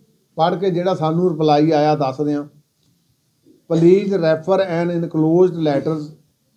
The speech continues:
received from ਹਰਜਿੰਦਰ ਸਿੰਘ, ਪ੍ਰੈਜ਼ੀਡੈਂਟ ਸ਼੍ਰੋਮਣੀ ਗੁਰਦੁਆਰਾ ਪ੍ਰਬੰਧਕ ਕਮੇਟੀ ਸ਼੍ਰੀ ਅੰਮ੍ਰਿਤਸਰ ਸਾਹਿਬ, and ਹਰਮੀਤ ਸਿੰਘ ਕਾਲਕਾ, ਪ੍ਰੈਜ਼ੀਡੈਂਟ ਦਿੱਲੀ ਸੇ ਗੁਰਦੁਆਰਾ ਪ੍ਰਬੰਧਕ ਕਮੇਟੀ, wants to meet Prime Minister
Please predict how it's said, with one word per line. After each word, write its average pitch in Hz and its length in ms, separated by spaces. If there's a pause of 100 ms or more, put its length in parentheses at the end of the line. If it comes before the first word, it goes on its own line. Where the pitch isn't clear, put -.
(380)
received 170 440
from 170 400
ਹਰਜਿੰਦਰ 151 420
ਸਿੰਘ, 175 200 (800)
ਪ੍ਰੈਜ਼ੀਡੈਂਟ 156 480
ਸ਼੍ਰੋਮਣੀ 165 380
ਗੁਰਦੁਆਰਾ 156 380
ਪ੍ਰਬੰਧਕ 156 520
ਕਮੇਟੀ 156 460
ਸ਼੍ਰੀ 151 300
ਅੰਮ੍ਰਿਤਸਰ 147 360
ਸਾਹਿਬ, 165 340 (1080)
and 175 120
ਹਰਮੀਤ 156 420
ਸਿੰਘ 175 220
ਕਾਲਕਾ, 147 440
ਪ੍ਰੈਜ਼ੀਡੈਂਟ 151 520
ਦਿੱਲੀ 143 300
ਸੇ 147 160
ਗੁਰਦੁਆਰਾ 147 340
ਪ੍ਰਬੰਧਕ 151 580 (380)
ਕਮੇਟੀ, 151 480 (840)
wants 180 300
to 196 360
meet 180 360 (920)
Prime 160 300
Minister 190 400